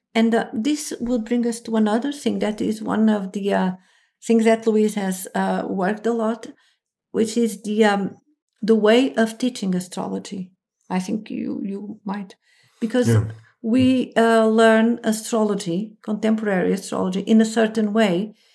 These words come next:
Speaker 1: and we teach traditional astrology in a completely different way.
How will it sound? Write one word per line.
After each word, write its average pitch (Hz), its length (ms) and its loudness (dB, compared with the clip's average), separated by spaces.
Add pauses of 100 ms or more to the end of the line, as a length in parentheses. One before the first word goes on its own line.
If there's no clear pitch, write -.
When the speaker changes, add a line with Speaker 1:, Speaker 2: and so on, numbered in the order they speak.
(520)
Speaker 1:
and 220 260 6
we 233 120 4
teach 226 540 -2 (500)
traditional 226 560 0
astrology 185 680 -2
in 233 180 6
a 220 120 4 (180)
completely 226 440 0
different 165 520 -6
way. 185 260 -12